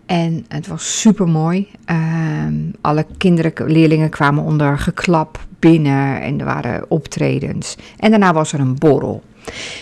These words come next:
En na die borrel dacht ik, eh,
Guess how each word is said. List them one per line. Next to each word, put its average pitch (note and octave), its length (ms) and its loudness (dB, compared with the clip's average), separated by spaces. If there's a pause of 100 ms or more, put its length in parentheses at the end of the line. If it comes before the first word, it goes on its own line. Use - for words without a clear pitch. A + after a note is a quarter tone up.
(100)
En G3+ 220 6
na B3 220 6
die G3 180 4
borrel G#3+ 580 2
dacht F#3+ 340 0
ik, E3+ 460 -2 (800)
eh, D#3+ 600 2